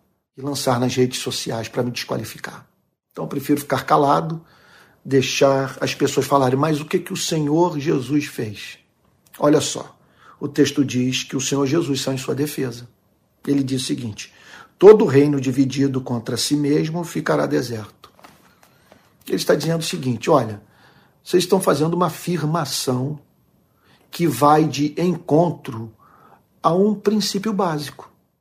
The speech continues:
sabe? Aquilo que, que dirige o curso, ah, da história dos reinos desse mundo."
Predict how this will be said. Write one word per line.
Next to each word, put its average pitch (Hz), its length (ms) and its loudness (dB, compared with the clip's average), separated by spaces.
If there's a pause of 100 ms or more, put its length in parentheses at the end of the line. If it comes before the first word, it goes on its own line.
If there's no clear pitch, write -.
(180)
sabe? 82 260 -8
Aquilo 190 560 -2
que, 180 840 -4 (600)
que 139 460 0 (160)
dirige 185 1080 0 (680)
o 147 100 -2
curso, - 1500 -2
ah, - 500 -6
da 160 200 0
história 175 680 2
dos 180 260 -4
reinos 185 460 -2
desse 180 280 -4
mundo." 151 360 -6